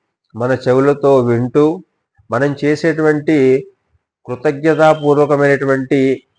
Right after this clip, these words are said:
ఏ పూజలైతే ఉన్నాయో అవన్నిటి కూడా స్వీకరించడానికి అనుగుణంగా మనం ఒక రూపు, రూ-, రేఖలను ఏర్పాటు చేసుకొని, ఒక మూర్తిని ఏర్పాటు చేసుకొని, అర్చావతారం అని దాన్ని మనం కృష్ణుడనో, రాముడనో,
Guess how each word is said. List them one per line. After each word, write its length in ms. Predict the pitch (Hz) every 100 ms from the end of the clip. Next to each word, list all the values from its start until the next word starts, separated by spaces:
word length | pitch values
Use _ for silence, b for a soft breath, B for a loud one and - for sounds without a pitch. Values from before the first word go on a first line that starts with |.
| -
ఏ 180 | 131 135
పూజలైతే 640 | 135 123 135 143 143 143
ఉన్నాయో 480 | 131 135 135 156 -
అవన్నిటి 480 | 127 127 139 151 156
కూడా 180 | 147 147
స్వీకరించడానికి 1200 | - 139 135 135 135 131 127 127 131 131 143 147
అనుగుణంగా 800 | - 127 131 135 131 131 131 143
మనం 240 | 135 131
ఒక 180 | 127 120
రూపు, 380 | 120 117 131 151
రూ-, 460 | 143 139 - - 104
రేఖలను 480 | 131 131 139 135
ఏర్పాటు 440 | 117 117 - 127 127
చేసుకొని, 600 | 123 123 - 127 143 208 _ _ -
ఒక 140 | 117
మూర్తిని 600 | 113 110 127 139 160 151
ఏర్పాటు 460 | 143 135 135 131 131 127
చేసుకొని, 560 | 127 127 - 127 151 - _ _ _ 104
అర్చావతారం 1120 | 113 - 139 143 139 143 139 135 135 139 -
అని 460 | 123 127 139 - _ _ _ _ _ -
దాన్ని 220 | 127 139
మనం 480 | 135 131 117 120 120 _ _ -
కృష్ణుడనో, 680 | 107 - 135 127 131 147
రాముడనో, 880 | 139 117 127 127 123 123 135 143 143